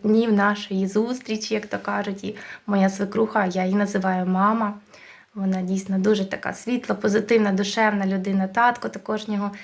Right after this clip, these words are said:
класнючий. Він мені наче замінив і мого батька, так як я його не маю. Він то є, живе, але зовсім окремо, не цікавиться ні мною, ні моїми дітками, на жаль. Ось, тому ось так, свекр мій —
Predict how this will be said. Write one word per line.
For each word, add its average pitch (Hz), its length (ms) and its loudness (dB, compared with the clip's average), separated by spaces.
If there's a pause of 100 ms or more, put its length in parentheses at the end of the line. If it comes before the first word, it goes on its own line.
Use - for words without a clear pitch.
(300)
класнючий. 240 1120 2 (580)
Він 233 220 0
мені 220 260 4
наче 220 400 0 (300)
замінив 233 560 2
і 214 80 4
мого 214 460 4 (400)
батька, 240 480 4
так 208 220 -6
як 214 180 -8
я 214 100 -2
його 202 260 -2 (180)
не 247 240 2
маю. 269 500 4 (140)
Він 208 220 -2
то 214 100 -6
є, 294 220 -2
живе, 277 340 -4
але 214 220 0 (120)
зовсім 202 340 0
окремо, 262 420 0
не 202 240 2 (360)
цікавиться 240 640 2
ні 262 180 -2
мною, 247 400 0
ні 240 180 -4
моїми 214 320 0
дітками, 208 580 -2
на 202 140 0
жаль. 202 220 0 (720)
Ось, 208 300 4
тому 208 340 0
ось 220 140 0
так, 196 300 -2
свекр 233 480 -2
мій — 202 180 0